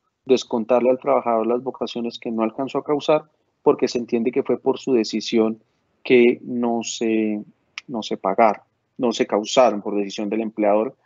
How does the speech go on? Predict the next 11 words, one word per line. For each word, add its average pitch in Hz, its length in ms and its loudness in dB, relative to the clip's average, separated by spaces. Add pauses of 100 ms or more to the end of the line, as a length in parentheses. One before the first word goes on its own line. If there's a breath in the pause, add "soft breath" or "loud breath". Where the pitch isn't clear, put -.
(140 soft breath)
al 113 180 -2
terminar 104 560 -4 (100)
o, 120 100 2
o 120 200 2
al, 117 140 0 (120)
o 123 100 4
al 113 100 6
haber 123 240 6
anticipado 117 880 -4
las 101 180 -16
vacaciones. 113 480 -10